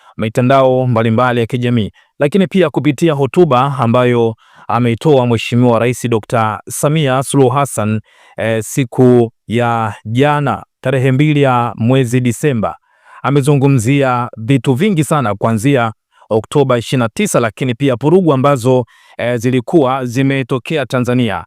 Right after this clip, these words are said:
huku akizungumzia nguvu ambayo, eh, vyombo vya ulinzi na usalama viliutumia katika kutuliza, eh, kutuliza vurugu ambazo zimetokea siku ya uchaguzi, ambapo vurugu hizo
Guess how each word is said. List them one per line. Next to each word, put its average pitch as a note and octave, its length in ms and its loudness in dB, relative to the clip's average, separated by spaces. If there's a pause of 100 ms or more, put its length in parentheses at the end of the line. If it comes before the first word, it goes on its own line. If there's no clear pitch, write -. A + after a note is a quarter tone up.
(280)
huku D#3 520 0 (160)
akizungumzia C3+ 1160 0
nguvu F3+ 680 4
ambayo, C3 720 0 (380)
eh, B2+ 360 -4
vyombo F3 380 0
vya C#3+ 280 0
ulinzi D3 440 0
na C3 80 -2
usalama B2 640 0 (320)
viliutumia C3+ 880 0
katika B2+ 480 -2
kutuliza, A#2+ 760 -2 (420)
eh, A#2+ 260 -4
kutuliza C#3 520 0
vurugu D#3 340 0
ambazo C#3 580 0
zimetokea D3+ 680 -2
siku D3 280 -4
ya C#3 60 4
uchaguzi, C#3+ 600 -2 (340)
ambapo A#2 520 -2
vurugu C3 380 2
hizo C3 500 0